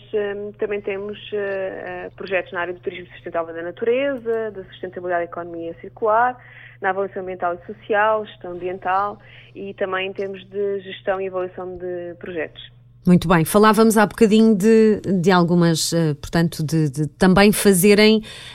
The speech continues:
Speaker 2: em, em alguns, eh, países de, de África onde estiveram, não é? A ideia também é, no fundo, prolongar para,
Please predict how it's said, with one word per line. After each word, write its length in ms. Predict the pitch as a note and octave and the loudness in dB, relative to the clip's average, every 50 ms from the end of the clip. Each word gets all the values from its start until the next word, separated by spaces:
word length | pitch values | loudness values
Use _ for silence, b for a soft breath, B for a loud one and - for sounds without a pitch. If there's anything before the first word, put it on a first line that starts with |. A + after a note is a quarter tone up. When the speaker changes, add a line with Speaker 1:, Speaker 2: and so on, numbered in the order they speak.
| B B - | B B -4
Speaker 2:
em, 420 | - F3+ G3 F#3+ F#3+ F#3+ F#3 F3+ - - | 0 2 4 6 6 4 2 0 0 0
em 140 | E3+ F3 E3+ | 2 2 4
alguns, 480 | E3+ E3+ E3 F#3+ G#3 G3+ G3 - - | 2 2 2 4 2 2 2 0 0
eh, 280 | F3 F#3 F#3 F3+ F3 E3+ - - _ _ - D#3+ F3 - | 2 4 4 4 2 0 -2 -8 _ _ -6 -6 -4 2
países 480 | - G#3 G#3 A3 B3 B3+ G3 E3 F#3+ F#3+ | 4 6 8 8 8 8 6 6 2 0
de, 440 | D3+ E3+ G3+ G#3 G#3 G#3 F#3+ - G3 | 2 4 6 6 8 6 6 4 2
de 220 | F3+ F#3 G#3+ A3 | 4 6 6 6
África 480 | - - A3 A3+ - - A#3 G#3+ - G#3+ | 8 6 4 4 4 2 2 4 6 4
onde 140 | G#3 G#3 | 4 4
estiveram, 440 | - - - A3 G3+ A#3 A3+ G#3+ F#3+ E3+ | 4 2 4 6 6 8 6 6 6 4
não 140 | E3+ D#3+ | 4 4
é? 380 | D#3+ D#3 E3 F#3 F3+ D#3+ E3+ E3 | 4 4 4 2 4 4 4 4
A 60 | D#3+ | 6
ideia 440 | D#3+ E3 E3+ E3+ F3 F3+ F3+ F#3 F#3 | 4 4 4 4 4 6 6 4 4
também 460 | F3+ - F#3 F#3 F#3 F#3 F#3 F#3 F#3 | 2 2 2 4 4 4 4 4 4
é, 40 | F3+ | 4
no 120 | F3+ F3+ | 4 2
fundo, 440 | F3 - - F#3+ F#3+ F#3+ F3 F#3+ F#3+ | 0 0 0 2 4 4 4 2 0
prolongar 680 | F3 - - G3 G3 G3 G3 G3 F#3+ F#3+ F#3 F#3 F#3+ F#3 | 0 2 2 6 6 8 6 8 6 8 6 6 6 4
para, 560 | - - G3 F#3 F3+ F3+ F3+ F3+ F3 E3+ F3 | 2 2 4 4 6 6 4 4 4 2 0